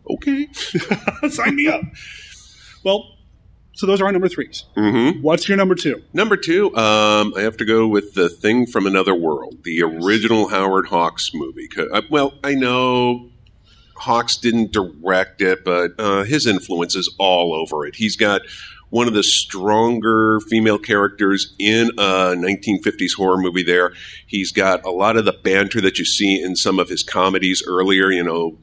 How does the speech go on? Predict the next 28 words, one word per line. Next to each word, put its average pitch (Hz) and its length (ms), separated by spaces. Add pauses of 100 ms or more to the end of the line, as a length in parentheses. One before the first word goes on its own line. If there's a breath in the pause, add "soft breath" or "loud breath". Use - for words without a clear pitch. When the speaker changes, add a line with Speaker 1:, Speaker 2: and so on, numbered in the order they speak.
Speaker 1:
characters 101 460
talking 95 400
over 92 220
each 90 180
other, 92 300
rapid 90 320
Speaker 2:
Mm-hmm. 226 80
Speaker 1:
fire 95 300
dialogue. 90 640 (200 loud breath)
Speaker 2:
Mm-hmm. - 200 (200 loud breath)
Speaker 1:
He's 107 500
developed, 95 960
you 95 60
know, 90 80
that 104 240
movie's 92 320
got 85 220
a 82 80
lot 92 420
of - 120
tension 90 420
to 82 180
it, 85 80
even 123 200
though, 107 140
the, 107 140
even 156 220
though, 131 220